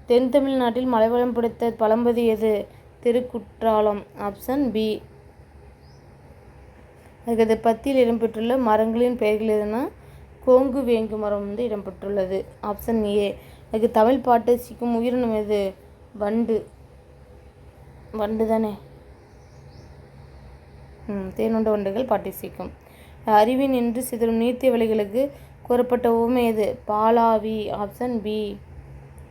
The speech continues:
இது பத்தியில் இடம்பெற்றுள்ள மலர்களின் பெயர்களை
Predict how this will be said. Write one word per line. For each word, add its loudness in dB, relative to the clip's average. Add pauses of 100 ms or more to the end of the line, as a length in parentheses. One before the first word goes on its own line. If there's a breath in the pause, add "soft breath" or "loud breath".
(520)
இது 0
பத்தியில் 2
இடம்பெற்றுள்ள 0
மலர்களின் 2
பெயர்களை 0